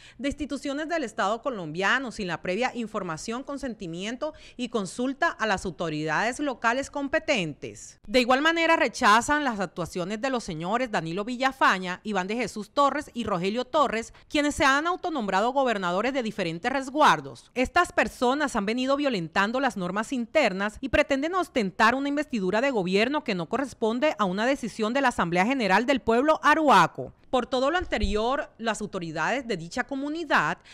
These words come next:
restringieron el ingreso de las instituciones del Estado colombiano, organismos nacionales e internacionales y en general,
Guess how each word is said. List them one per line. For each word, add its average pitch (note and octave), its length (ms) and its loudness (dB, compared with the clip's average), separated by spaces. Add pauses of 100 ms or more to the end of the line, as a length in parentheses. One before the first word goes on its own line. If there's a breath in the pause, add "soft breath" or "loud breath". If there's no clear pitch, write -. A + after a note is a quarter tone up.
(100 loud breath)
restringieron C4+ 720 -2
el F4 100 -6
ingreso F#3 400 -4
de D4 60 -2
las C4+ 120 -2
instituciones F3 680 -10
del B3+ 140 -4
Estado F#3+ 420 -4
colombiano, F3 840 -2
organismos G#3+ 580 -4
nacionales A3 800 -2
e C4+ 60 -6
internacionales E3+ 960 -6
y G#3 60 -10
en D#3+ 80 -10
general, E3 540 0